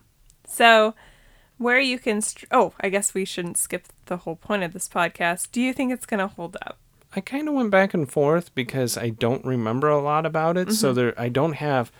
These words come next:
Speaker 2: parts that are in my head right now where I'm like, "Oh, that's not gonna hold up." So I'm gonna say it is gonna hold up.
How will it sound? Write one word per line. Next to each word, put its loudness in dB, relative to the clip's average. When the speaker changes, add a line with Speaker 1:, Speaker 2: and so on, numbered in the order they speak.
Speaker 2:
parts 2
that 2
are 2
in -4
my -2
head -2
right 0
now -2
where -2
I'm -4
like, -8
"Oh, -4
that's -4
not -4
gonna -8
hold -6
up." -4
So -4
I'm -2
gonna -2
say -2
it -6
is -2
gonna -4
hold -8
up. -10